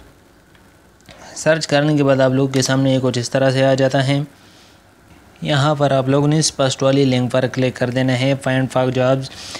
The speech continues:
इस वेबसाइट को आप लोगों ने ओपन कर देना है। ओपन जिस, जैसे ही आप लोग इस पर क्लिक करते हैं तो आप लोगों के सामने ये वेबसाइट ओपन हो जाती है। इसको आप लोगों ने ऐसे नीचे scroll down करते जाना है और today jobs के टैब पर आना है। यहाँ पर आप लोगों ने यूबीएल Bank Jobs twenty twenty करंट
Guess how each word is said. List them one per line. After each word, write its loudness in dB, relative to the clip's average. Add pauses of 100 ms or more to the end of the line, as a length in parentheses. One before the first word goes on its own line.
(380)
इस 0
वेबसाइट 2
को 2
आप 4
लोगों 2
ने 2
ओपन 0
कर -2
देना 0
है। 2
ओपन -2 (180)
जिस, -4
जैसे 0
ही 2
आप 2
लोग 0
इस -2
पर 0
क्लिक -2
करते 0
हैं 2
तो 2
आप 0
लोगों 0
के -2
सामने -2
ये -2
वेबसाइट -2
ओपन 0
हो 0
जाती 0
है। 0
इसको -4
आप 0
लोगों 0
ने 0
ऐसे -2
नीचे -2
scroll -2
down 0
करते -2
जाना -2
है 0 (540)
और 0
today 2
jobs 2
के 0
टैब 0
पर 0
आना 0
है। 0
यहाँ 0
पर 2
आप 2
लोगों 0
ने 2
यूबीएल 2 (100)
Bank 0
Jobs 0
twenty 0
twenty 0
करंट 0